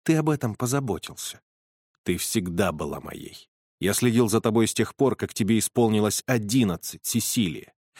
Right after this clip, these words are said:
И неважно, что тогда к тебе чувствовал. Возможно, я по заслугам провёл эти несколько недель в аду неведения, но ты всю жизнь будешь находиться под моей защитой. Однажды я уже подвёл тебя и сделаю всё, что в моих чёртовых силах, чтобы не подвести снова.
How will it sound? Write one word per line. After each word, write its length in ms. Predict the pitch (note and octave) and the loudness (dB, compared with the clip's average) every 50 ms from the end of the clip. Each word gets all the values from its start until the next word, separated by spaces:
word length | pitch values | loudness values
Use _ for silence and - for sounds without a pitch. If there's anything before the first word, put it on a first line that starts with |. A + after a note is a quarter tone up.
| - - - | -16 -12 0
И 100 | - B2 | 2 4
неважно, 460 | C#3+ D3+ D3 C#3+ D#3+ D#3+ C#3 A2+ B2 A2+ | 4 6 6 6 4 4 4 2 0 0
что 200 | - - A#2+ - | 2 0 0 0
тогда 400 | - G#2 F2+ F2+ F2 G#2+ G2 E2+ | 0 -2 -2 0 0 0 0 -2
к 60 | - | -4
тебе 200 | - F2 D#2+ D#2 | -8 -8 -8 -6
чувствовал. 600 | - - - E2 D#2 - - - - - - - _ _ _ _ _ _ _ | -6 -6 -6 -6 -8 -8 -8 -10 -12 -14 -16 -18 _ _ _ _ _ _ _
Возможно, 460 | E2 F#2+ F#2 - C3+ C#3 B2+ G#2 B2 A#2+ | -2 -2 2 4 4 2 4 4 2 2
я 240 | A2+ B2 D#3+ D3+ | 4 4 2 2
по 100 | - A#2 | 2 2
заслугам 540 | G2+ A2+ A2+ - - C3+ C#3+ B2+ A#2+ A2+ G#2 | 2 2 0 2 2 2 2 4 4 2 2
провёл 360 | - A#2 A#2+ B2 C3 C3+ B2 | 0 0 2 4 4 4 4
эти 140 | A2+ - - | 2 0 0
несколько 480 | A2 A2+ A#2 A2 - - A2+ G2+ - A#2 | 0 0 0 0 0 -2 -2 0 2 2
недель 460 | A2+ A2+ A2 F#2 A#2 C3+ B2 G#2 - _ _ _ _ | 2 2 4 4 4 4 4 2 -2 _ _ _ _
в 160 | E2 - A2+ | -2 0 0
аду 200 | B2 G2+ A#2+ B2 | 2 4 4 6
неведения, 680 | B2 B2 A#2+ A2+ A#2 A2+ F#2 D#2+ E2 D#2 B1+ A1+ A#1+ - _ _ _ _ _ | 6 6 6 4 4 2 2 0 -6 -8 -10 -14 -16 -18 _ _ _ _ _
но 100 | - - | -12 -12
ты 140 | - - A2 | -4 -2 -2
всю 260 | G2+ - - - B2 | -2 -2 0 2 2
жизнь 400 | A2+ F#2 E2+ G#2+ A#2+ A2+ G#2+ B2+ | 2 2 2 2 4 4 4 2
будешь 320 | A#2+ A2 A#2+ G2+ G2 - - | 2 2 2 0 0 -2 -4
находиться 480 | G2 - - F2 E2 G2+ G2 - - | -4 -4 -4 -4 -4 -4 -2 -2 -4
под 160 | G#2 - G2+ F2 | -2 -2 -2 -2
моей 320 | G2 F#2+ F2+ E2+ F2+ F2 | 0 -2 -2 -2 -2 -2
защитой. 640 | D2+ E2 D#2+ - - - - _ - - - - _ _ _ _ _ _ _ _ _ | -4 -4 -4 -6 -6 -6 -8 _ -20 -20 -20 -20 _ _ _ _ _ _ _ _ _
Однажды 480 | F#2 G#2+ A#2+ C#3+ E3 E3+ B2 A2 B2+ | 0 2 4 4 4 2 2 2 2
я 140 | B2+ C#3+ D#3 | 4 4 4
уже 160 | D3 B2 C#3+ | 4 4 2
подвёл 420 | C#3 - C#3 A#2+ A#2 C#3 E3+ E3 D3 | 2 2 0 2 2 2 4 2 2
тебя 300 | - - D2 C#2 - - _ _ _ _ _ | -2 -4 -6 -8 -12 -14 _ _ _ _ _
и 60 | F#2 | -4
сделаю 420 | F#2 D#2+ D#2 A2 A#2+ A2+ A#2 A2+ G#2 | -4 0 2 2 4 6 4 4 2
всё, 380 | - - - - - E3+ E3 | 0 -4 -4 2 2 2 2
что 160 | - - - | 4 2 0
в 60 | C#3+ C#3 | 2 2
моих 260 | D3+ D#3 C#3+ - - | 2 2 0 0 0
чёртовых 560 | - - - D3+ D#3+ D3+ - D3+ C#3 B2 - | 0 2 4 4 2 4 2 0 0 0 0
силах, 320 | - - F3 D#3 C#3+ B2+ | 0 0 2 2 2 2
чтобы 200 | - - D3+ C#3 | 0 0 2 2
не 100 | C3 B2+ | 2 2
подвести 420 | A#2 B2 G#2+ A#2 A2+ - - - A#2 | 2 0 0 0 -2 -2 -2 -4 -6
снова. 480 | - - A2 G#2 G2 E2+ D2+ - - | -4 -2 -2 -2 -2 -2 -6 -10 -18